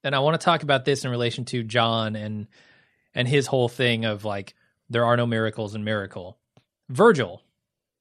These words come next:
Virgil has a really interesting scene with Nora when she's in the convenience store after, I, I'm not certain that it was an earthquake that did the damage to that store. It might have been the goat attack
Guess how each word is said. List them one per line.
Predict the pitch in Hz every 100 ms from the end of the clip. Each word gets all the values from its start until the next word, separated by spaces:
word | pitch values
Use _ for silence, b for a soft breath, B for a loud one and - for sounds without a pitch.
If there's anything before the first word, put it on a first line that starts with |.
| _ _ _ -
Virgil | 123 196 226 202
has | 175
a |
really | 143 156 170 170 147
interesting | 151 143 - 143
scene | - 139 131 127
with | 117 131
Nora | 175 127 101 101 107
when | 120 113
she's | 123 117
in | 123 120
the | 113 110 107
convenience | 143 170 143 117
store | - 120 113 113 - b b b _
after, | 165 165 190 170 - B B _ _ _ _ _ _ -
I, | - -
I'm | - 226
not | 220 208
certain | - - 196 196
that | 185 185
it |
was | 165 165
an |
earthquake | 147 175 - 196 185 -
that | 156
did | 175 165
the |
damage | 165 180 175 -
to |
that | 175 175
store. | 190 180
It | 139
might | 151 185
have | 170
been | 180
the | 151
goat | 120 151 185
attack | 170 - 185 190 202 -